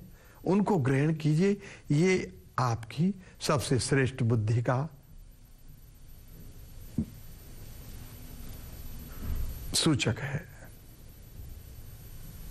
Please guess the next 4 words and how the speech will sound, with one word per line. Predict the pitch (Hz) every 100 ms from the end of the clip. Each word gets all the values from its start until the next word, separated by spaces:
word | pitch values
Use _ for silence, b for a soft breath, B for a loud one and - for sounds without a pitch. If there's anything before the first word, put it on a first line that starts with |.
| - - - - - - - - - - - - - - - - - - - - - - - - -
कि | 147
आप | 127
बुद्धिमान | 113 120 131 123 117 117 -
हैं। | -